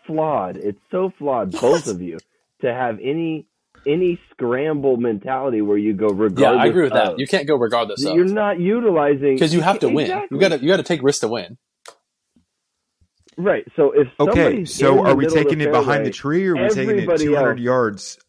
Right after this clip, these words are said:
Speaker 3: into the green in the
Speaker 1: So that's
Speaker 3: fairway?
Speaker 1: not
Speaker 3: That's my
Speaker 1: regardless, Mike. That's not regardless.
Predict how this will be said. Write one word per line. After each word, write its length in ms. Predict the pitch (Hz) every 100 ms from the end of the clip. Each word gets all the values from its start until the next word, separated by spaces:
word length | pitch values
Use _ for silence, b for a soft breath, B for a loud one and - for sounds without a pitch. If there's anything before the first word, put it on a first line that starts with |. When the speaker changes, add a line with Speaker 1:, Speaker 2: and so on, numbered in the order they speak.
| _ -
Speaker 3:
into 260 | 127 120
the 120 | 113
green 460 | 104 110 127 139 104
in 160 | - 113
the 80 |
Speaker 1:
So 180 | 104 139
that's 20 |
Speaker 3:
fairway? 200 | 131 127 139
Speaker 1:
not 120 | 117
Speaker 3:
That's 240 | 131 120
my 60 | 120
Speaker 1:
regardless, 380 | 139 110 95 98
Mike. 260 | 95 104 - -
That's 200 | 117 -
not 160 | 120
regardless. 580 | 110 95 98 101 87 67